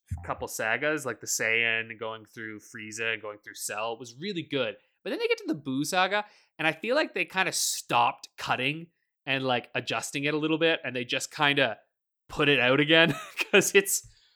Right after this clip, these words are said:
it's a lot longer, and it does not feel snappy, and I kind of burnt out on that one, so I stopped watching. Um, and so I was like, "You know what? Why don't I just play this game and get the cliff notes of that saga?" <laughs> And so I'm like, "Let's do it," 'cause it has all the way up to the Buu saga. Then I think there's D L C for, like,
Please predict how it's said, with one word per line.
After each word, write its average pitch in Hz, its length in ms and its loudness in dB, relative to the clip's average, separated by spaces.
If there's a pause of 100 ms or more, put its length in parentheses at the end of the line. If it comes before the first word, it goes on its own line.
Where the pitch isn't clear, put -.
(220)
it's 427 180 -4
a 440 80 2
lot 170 320 6
longer, 143 460 4
and 151 200 2
it 196 120 0
does 147 180 -2
not 139 340 2
feel 127 140 -2
snappy, 113 580 -6
and 135 80 -2
I 151 140 2
kind 151 220 -2
of 120 120 -14
burnt 117 260 -6
out 117 200 -6
on 139 220 -10
that 143 180 -4
one, 156 240 -10
so 117 140 -16
I 107 80 -14
stopped 110 380 -8
watching. 135 480 -10 (360)
Um, 117 220 -2
and 127 100 -10
so 143 100 -4
I 139 60 0
was 143 100 -4
like, 170 140 -6
"You 277 60 -6
know 277 120 0
what? 262 180 2
Why 247 100 -4
don't 269 80 -2
I 262 40 -4
just - 200 -16
play 214 100 -4
this 196 180 -6
game 160 300 -2
and 127 100 -8
get 131 120 -8
the - 80 -20
cliff 165 260 -6
notes 131 260 -6
of 120 100 -8
that 120 180 -8
saga?" 135 420 -2
<laughs> - 60 -16 (460)
And 190 220 -2
so 180 220 -4
I'm 190 120 -6
like, 202 160 0 (480)
"Let's 247 160 -6
do 226 120 -2
it," 214 100 2
'cause 165 120 -4
it 175 100 -4
has 196 300 6
all 147 260 4
the 151 80 0
way 143 200 4
up 135 160 2 (140)
to 113 420 -6
the 113 60 -10
Buu 127 220 -4
saga. 113 400 -4
Then 127 200 -6
I 143 80 -6
think 170 200 -8
there's 180 280 -2
D 139 160 -4
L 131 100 0
C 120 340 -6
for, 120 160 -10
like, 110 280 -8